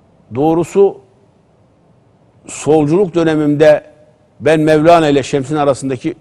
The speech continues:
aşka bir anlam veremiyordum. Ama tanıdıktan sonra gördüm ki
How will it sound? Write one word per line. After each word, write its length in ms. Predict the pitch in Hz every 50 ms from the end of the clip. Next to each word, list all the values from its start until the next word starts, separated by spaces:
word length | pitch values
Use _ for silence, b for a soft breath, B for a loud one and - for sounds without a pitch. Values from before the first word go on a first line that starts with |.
| _ _ -
aşka 400 | 135 127 - - - 160 - - - _ -
bir 120 | 147 135
anlam 240 | 135 147 151 147 135
veremiyordum. 420 | 139 143 131 113 95 82 78 - _ _ _ _ _ _ _ _ _ _ _ _ _ _ _ _ _ _ _ _ _ _ _ _ _ _ _ _ _
Ama 340 | - 139 151 156 139 123 - - - 120 123 - _ _ _ _ _
tanıdıktan 560 | - 127 123 127 127 123 120 - - - 180 165
sonra 280 | - - 127 127 123
gördüm 360 | 117 123 139 143 147 202 196
ki 280 | 147 - - 196 330 349